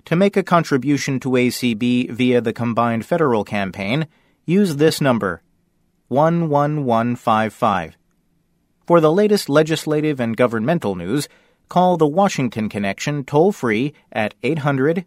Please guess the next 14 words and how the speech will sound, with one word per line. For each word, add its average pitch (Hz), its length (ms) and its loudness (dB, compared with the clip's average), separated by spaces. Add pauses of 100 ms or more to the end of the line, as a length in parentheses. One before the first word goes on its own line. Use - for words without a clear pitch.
(120)
four - 300 -2
two 113 240 -4
four, 156 440 2 (280)
eight 160 280 -2
six - 380 -6
six - 300 -4
six, - 440 -4 (300)
five 156 380 2
P 160 180 -2
M 151 140 -2
to 143 100 -4
midnight 123 500 -2
Eastern 123 440 -2
Time, 104 340 -4